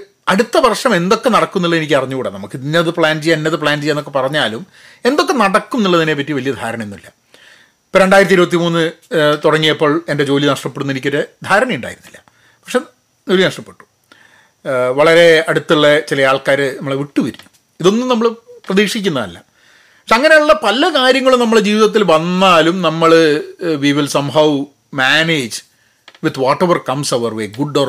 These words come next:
bad എന്നുള്ള രീതിയിൽ അടുത്ത വർഷത്തെ അഭിമുഖീകരിക്കാൻ, അടുത്ത വർഷത്തെ ഫേസ് ചെയ്യാൻ നമ്മൾ പര്യാപ്തമാണോ തയ്യാറാണോ എന്നുള്ളൊരു ചോദ്യമാണ് നമുക്ക് നമ്മളോട് ചോദിക്കാൻ പറ്റുക. ആം,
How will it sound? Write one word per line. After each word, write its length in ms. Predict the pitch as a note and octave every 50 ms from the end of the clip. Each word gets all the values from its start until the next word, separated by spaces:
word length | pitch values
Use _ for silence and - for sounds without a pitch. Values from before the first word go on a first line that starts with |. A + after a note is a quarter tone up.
| A#2 G2 G#2+
bad 200 | A2+ A#2 A#2+ G#2 - - -
എന്നുള്ള 220 | B2 B2 C3 B2+ A#2+ A#2 A#2
രീതിയിൽ 380 | A#2 B2+ C3 B2+ C3+ A2+ F#2+ A#2 - - _ _ _ _ _ _ _ _ _ _ _ _ _ _ _ -
അടുത്ത 200 | G3+ A#3+ - - B3+ A3+
വർഷത്തെ 460 | G3+ F3+ - - B3 A#3 - - A#3+ G3 E3
അഭിമുഖീകരിക്കാൻ, 680 | E3 F3+ F3+ F#3 G3 G3 F#3+ F#3+ F3+ - - F#3+ F#3 F3 D#3+
അടുത്ത 220 | D#3+ D#3+ - - F#3 E3
വർഷത്തെ 400 | D#3 C#3+ - - E3 D3 F3+ D#3+ -
ഫേസ് 260 | D3+ C#3+ D3+ D3+ C#3+ -
ചെയ്യാൻ 220 | F3+ D3+ D3 D3 D3 C#3+ C3+
നമ്മൾ 200 | C3+ C3+ C3+ C#3 C#3 C#3+ C#3+ - _ _ _ _ _ _ _ _ _ _ _ _ _ _ F3
പര്യാപ്തമാണോ 760 | F#3 F3+ F#3 G#3 G#3 G#3 G#3 - G3 E3 D#3 D3 D3 D3 D3 D3
തയ്യാറാണോ 560 | C#3+ C#3 D3 D3 E3 E3 D#3 C#3+ C3+ C3+ C#3 C3+
എന്നുള്ളൊരു 280 | C3+ C3 B2+ B2+ A#2+ A#2 B2
ചോദ്യമാണ് 440 | B2 B2 A2+ A#2 B2 A2+ G#2+ A2+ A2+ A2+ -
നമുക്ക് 280 | B2 A2 A2 G#2 - A2 A2+
നമ്മളോട് 280 | G#2+ G#2 G#2 G#2+ G#2+ G2+ G#2
ചോദിക്കാൻ 240 | G2+ F#2 F#2+ G2 F2+ E2+
പറ്റുക. 180 | - - - _ _ _ _ - - _ _ _ _ _ _ _ _ _ _ _ _ _ _ _ - G#2+
ആം, 200 | G2 F#2 F#2+